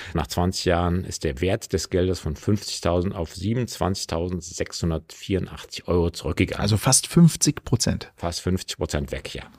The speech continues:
Speaker 2: Fürchterlich,
Speaker 1: Das
Speaker 2: ja.
Speaker 1: Geld ist nicht verschwunden, es sind
Speaker 2: Mhm.
Speaker 1: immer noch fünfzigtausend Euro, aber die Kaufkraft des Geldes hat sich fast halbiert. Und das ist natürlich etwas, was für den Sparer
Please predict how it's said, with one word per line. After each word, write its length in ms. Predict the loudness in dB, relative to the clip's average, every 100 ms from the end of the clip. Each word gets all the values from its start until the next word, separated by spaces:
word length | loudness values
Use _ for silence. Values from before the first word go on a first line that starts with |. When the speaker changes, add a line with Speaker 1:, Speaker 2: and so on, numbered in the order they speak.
| -8
Speaker 2:
Fürchterlich, 560 | 2 4 4 2 -4 -8
Speaker 1:
Das 40 | -2
Speaker 2:
ja. 60 |
Speaker 1:
Geld 220 | 2 4 2
ist 100 | 0
nicht 140 | 0
verschwunden, 640 | 0 4 6 6 6 4
es 80 | 6
sind 140 | 4 6
Speaker 2:
Mhm. 40 |
Speaker 1:
immer 140 | 4
noch 100 | 4
fünfzigtausend 600 | 2 0 0 4 4 4 4
Euro, 340 | 4 6 4
aber 320 | 4 4 4
die 240 | 0 -4 -2
Kaufkraft 520 | 0 0 0 -4 -4
des 140 | -6
Geldes 360 | -6 -4 -4 -4
hat 100 | -6
sich 120 | -6
fast 220 | -8 -6
halbiert. 440 | -6 -4 -6 -6 -6
Und 80 |
das 140 | -4 -2
ist 60 |
natürlich 300 | -4 -2 -6
etwas, 340 | -6 -8 -8 -6
was 280 | -8 -8 -2
für 140 | 0
den 100 | 2
Sparer 720 | 0 -2 -2 0 -2 -2 -6